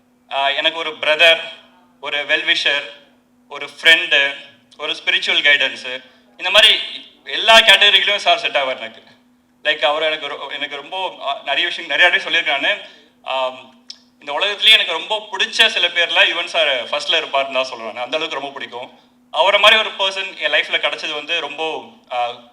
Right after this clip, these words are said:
பிளெஸிங் தான் சொல்லணும். நான் அவர்கிட்ட எப்பயுமே அட்மையர் பண்ணிக்கிட்டே இருப்பேன் ஒரு விஷயம். என்னன்னு பார்த்தீங்கன்னா வந்து, ஒரு மனுஷன் எவ்வளோ அன்போட, எவ்வளோ அமைதியா, எவ்வளோ ஸ்வீட்டா இருக்கணுன்றதை அவர்கிட்ட கத்துக்கிட்டே இருப்பேன். நான் எப்பயுமே நம்புற ஒரு விஷயம் தான், அவரை மாதிரி நம்ம எல்லாருமே இருந்துட்டோம்,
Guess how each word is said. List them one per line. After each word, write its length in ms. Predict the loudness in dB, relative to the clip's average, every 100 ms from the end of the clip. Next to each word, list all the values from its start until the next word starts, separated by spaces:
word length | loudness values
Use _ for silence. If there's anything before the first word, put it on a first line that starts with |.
| _ _ _ -8
பிளெஸிங் 260 | -4 -2
தான் 180 | -2 -4
சொல்லணும். 400 | -4 -10 -14 -18 -16 -16 -16 -4
நான் 180 | 0
அவர்கிட்ட 200 | 2 4
எப்பயுமே 340 | 4 6 6 8
அட்மையர் 360 | 6 6 2
பண்ணிக்கிட்டே 300 | 2 -2 0
இருப்பேன் 240 | 0 0 -6
ஒரு 80 | -6
விஷயம். 380 | -8 -8 -10 -10
என்னன்னு 280 | -8 -6 -6
பார்த்தீங்கன்னா 300 | -6 -4 -6
வந்து, 440 | -6 -4 -4 -6 -16 -14
ஒரு 200 | -10 -2
மனுஷன் 560 | 2 2 2 2 0 -2 -18 _ _ _
எவ்வளோ 360 | -8 0 2 2
அன்போட, 500 | 0 -2 0 0 -2 -10 -20 -12
எவ்வளோ 240 | 0 2
அமைதியா, 520 | 2 2 0 0 -2 -6 -16 _ _ _ _ -10
எவ்வளோ 240 | -4 -4 -4
ஸ்வீட்டா 440 | -4 -4 0 0 -2 -8 -20 _ _ _ _
இருக்கணுன்றதை 540 | -4 -2 -2 -4 0 0
அவர்கிட்ட 220 | 0 -2
கத்துக்கிட்டே 320 | -2 -6 -8
இருப்பேன். 400 | -10 -10 -20 _ _ _ _ _
நான் 280 | 0 2 2
எப்பயுமே 260 | 2 2
நம்புற 400 | 2 -2 -4 -2
ஒரு 100 | -4
விஷயம் 260 | -4 -6 -4
தான், 220 | -2 -2
அவரை 300 | -4 -2 0
மாதிரி 220 | 2 2
நம்ம 180 | 2 2
எல்லாருமே 500 | 4 6 6 6 2
இருந்துட்டோம், 500 | 2 -4 -4 -4 -6